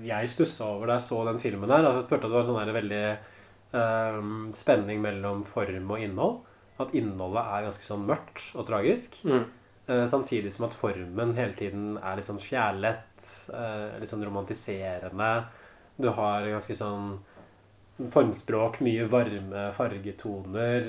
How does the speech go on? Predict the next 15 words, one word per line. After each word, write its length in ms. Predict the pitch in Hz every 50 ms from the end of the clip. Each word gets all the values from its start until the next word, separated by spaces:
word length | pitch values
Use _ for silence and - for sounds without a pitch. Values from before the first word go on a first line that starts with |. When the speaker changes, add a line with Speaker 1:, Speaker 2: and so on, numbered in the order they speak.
| 117 113
Speaker 1:
ikke 140 | 101 - -
sant? 320 | 131 127 127 127 123 - -
Du 220 | 117 113 107 -
Speaker 2:
Mm. 60 | - 123
Speaker 1:
har, 260 | 104 104 101 101 101
eh, 140 | 104 104 101
Per 200 | 101 - 110 104 101 -
Christian 320 | 123 110 - 113 104 107
Ellefsen 640 | 117 107 107 101 95 95 - - - - 113 113 117
og 80 | 117 104
Sven 320 | - - 113 104 98 98
Nordin, 600 | 101 107 104 98 104 101 98 101 107 110 110 113
som 180 | 110 - 123 113
veldig 220 | 110 104 101 101
er, 180 | 107 101 95